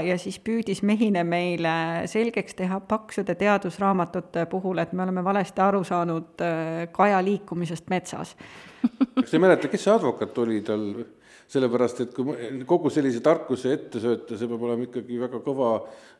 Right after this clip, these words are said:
Speaker 2: äh, ütleme, mingi moraalne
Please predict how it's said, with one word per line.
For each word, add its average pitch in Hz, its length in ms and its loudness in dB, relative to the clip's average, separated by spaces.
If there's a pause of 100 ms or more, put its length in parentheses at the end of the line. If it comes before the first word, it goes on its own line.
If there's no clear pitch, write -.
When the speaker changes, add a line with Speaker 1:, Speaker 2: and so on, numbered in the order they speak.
Speaker 2:
äh, 110 540 -4 (160)
ütleme, 113 400 -6
mingi 113 160 -6 (420)
moraalne 117 540 6